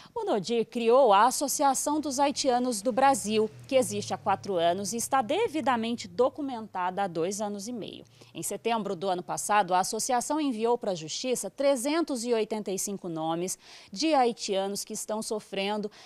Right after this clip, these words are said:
e querem morar aqui. Essas pessoas, todas elas, são parentes de quem já mora no Brasil.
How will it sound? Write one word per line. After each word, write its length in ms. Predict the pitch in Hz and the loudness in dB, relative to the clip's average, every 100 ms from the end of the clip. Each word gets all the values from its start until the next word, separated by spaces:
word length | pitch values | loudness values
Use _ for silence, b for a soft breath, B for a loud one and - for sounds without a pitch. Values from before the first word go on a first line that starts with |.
| B | B
e 60 | - | -6
querem 340 | - 208 220 | 0 2 2
morar 340 | 214 214 202 208 | -2 2 2 2
aqui. 380 | 226 - 233 - B B B B B | -2 -2 -4 -4 B B B B B
Essas 400 | 196 220 208 202 | 0 2 0 -6
pessoas, 540 | - 170 - 220 202 - | -6 -6 -2 -2 -2 -2
todas 280 | - 370 | -4 -2
elas, 440 | 202 175 147 151 - b b b | 2 4 2 -2 -10 b b b
são 360 | - 311 330 | -4 0 0
parentes 720 | 339 349 269 285 302 359 - - | 4 4 4 0 -4 -6 -8 -10
de 160 | 208 262 | -10 -8
quem 200 | 254 254 | -4 -2
já 200 | 220 254 | 0 0
mora 420 | 226 196 233 262 | 2 4 4 2
no 160 | 233 220 | -2 0
Brasil. 540 | 233 240 160 170 | 0 0 0 -4